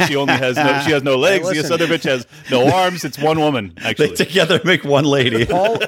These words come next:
Speaker 2: Paul McCartney could have had anyone in the whole world, and he took a no-leg bitch for easier access. So
Speaker 3: Oh, and
Speaker 2: I
Speaker 3: then she
Speaker 2: just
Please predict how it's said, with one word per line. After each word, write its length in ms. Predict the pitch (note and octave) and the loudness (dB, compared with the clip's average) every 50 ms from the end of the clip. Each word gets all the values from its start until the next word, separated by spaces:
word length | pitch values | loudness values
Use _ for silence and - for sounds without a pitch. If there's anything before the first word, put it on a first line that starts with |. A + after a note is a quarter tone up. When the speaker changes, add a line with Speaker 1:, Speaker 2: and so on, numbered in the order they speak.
| - _ | -10 _
Speaker 2:
Paul 360 | - - - G3 G#3+ A3+ G#3+ F3+ | -10 -2 0 2 2 2 0 -4
McCartney 400 | - - E3+ F3+ E3+ D#3 C#3+ B2+ | -2 -2 -2 -2 0 -2 -4 -4
could 120 | - C#3+ | -4 -6
have 100 | C3 A2+ | -6 -2
had 180 | B2+ C3+ C3 B2 | 0 0 0 0
anyone 380 | C3 D3 E3 D#3+ D#3 D#3 D#3 | 0 0 0 0 0 0 0
in 80 | D3+ C#3+ | 0 -2
the 100 | B2+ G#2+ | -2 -2
whole 220 | A2+ C#3+ C#3+ C#3+ | 0 0 -2 0
world, 400 | C3+ B2+ A#2+ A#2 A2+ A2 G#2 - - | -2 -2 -2 0 -2 -2 -4 -8 -12
and 120 | - A#2+ | -8 -6
he 80 | C3 D#3+ | -6 -4
took 220 | - - E3 - | -2 -4 -4 -4
a 60 | - B2 | -4 -4
no-leg 480 | A#2+ C#3+ D3 D3 D3 C#3+ C#3 C3 A#2+ _ | -2 0 0 2 2 0 0 -2 -4 _
bitch 260 | C3+ C3 B2+ - - | -6 -6 -4 -6 -10
for 200 | - A#2+ A2 G#2+ | -10 -8 -10 -8
easier 420 | - B2+ C3+ C3 A#2 B2+ A#2+ A2+ | -4 -4 -4 -4 -2 -2 -2 0
access. 500 | A2 A2+ A2 G#2+ - - - F#2 F2 F2 | 0 0 -2 -2 -4 -10 -14 -14 -14 -12
So 320 | - - B2 A2 G#2+ G#2 G#2 | -12 -10 -8 -8 -6 -4 0
Speaker 3:
Oh, 180 | G#2 A2+ A#2 A#2 | 2 2 2 2
and 100 | F#2+ G2+ | 2 2
Speaker 2:
I 60 | - | 2
Speaker 3:
then 100 | - A2 | 2 2
she 80 | F#2+ G2+ - | 0 0 0
Speaker 2:
just 100 | G2 | 0